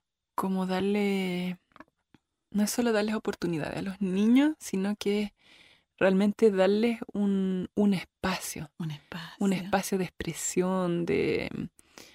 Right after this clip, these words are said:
Speaker 1: de ser ellos, de creatividad. Y lo que entrega la música, esa es la parte más potente. Porque tú, estudiando un instrumento,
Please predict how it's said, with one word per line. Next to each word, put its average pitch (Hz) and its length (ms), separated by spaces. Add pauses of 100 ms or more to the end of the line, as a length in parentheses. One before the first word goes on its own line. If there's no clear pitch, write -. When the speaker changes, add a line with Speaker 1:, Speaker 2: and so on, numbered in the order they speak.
(160)
Speaker 1:
de 190 100
ser 190 320
ellos, 190 360
de 175 100
creatividad. 175 1120 (800)
Y 190 120
lo 190 140
que - 80
entrega 214 460
la 226 120
música, 233 720 (260)
esa 208 240
es 214 60
la 190 100
parte - 340
más - 180 (100)
potente. - 580
Porque - 280
tú, 196 560 (1000)
estudiando 233 460
un 269 80
instrumento, 247 880